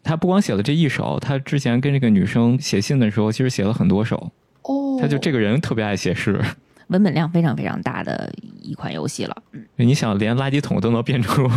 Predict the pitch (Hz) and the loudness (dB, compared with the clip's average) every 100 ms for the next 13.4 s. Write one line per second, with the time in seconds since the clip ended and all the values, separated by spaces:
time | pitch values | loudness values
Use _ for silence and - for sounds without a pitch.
0 | - - - - - - - - 120 113 | 0 -4 -16 -10 -6 -6 -6 -2 2 2
1 | - 117 107 98 110 98 87 - - - | 2 0 2 2 2 0 -2 -4 -6 -4
2 | - 719 - 554 679 - - - 392 539 | 0 0 4 4 4 0 -16 -6 -4 -4
3 | 494 - 135 147 - _ _ _ - - | -6 -4 -2 -4 -8 _ _ _ -14 -8
4 | - 165 156 196 247 294 214 196 262 285 | -2 0 2 2 2 4 2 2 2 4
5 | 294 214 165 127 - 147 147 151 147 151 | 2 2 2 0 -2 0 0 0 -4 -4
6 | 151 180 220 156 101 64 50 58 117 101 | 0 2 2 2 0 -2 -4 -6 -2 0
7 | 82 - - - _ - 214 190 - - | 0 -4 -10 -18 _ 0 2 2 0 -8
8 | - - - 110 - - - - _ _ | -10 -10 -6 -6 -4 -6 -8 -20 _ _
9 | _ _ _ _ - 147 160 147 - - | _ _ _ _ -8 -2 -2 -2 -2 -2
10 | 156 151 147 135 156 160 - - - - | -2 -2 -2 -2 -4 -4 -4 -8 -8 0
11 | 247 240 277 277 _ 165 208 269 208 196 | 4 4 2 -2 _ -2 0 2 4 4
12 | 170 190 226 202 277 294 302 311 170 147 | 2 2 2 0 0 -2 0 0 0 -2
13 | 143 - - | -6 -4 -6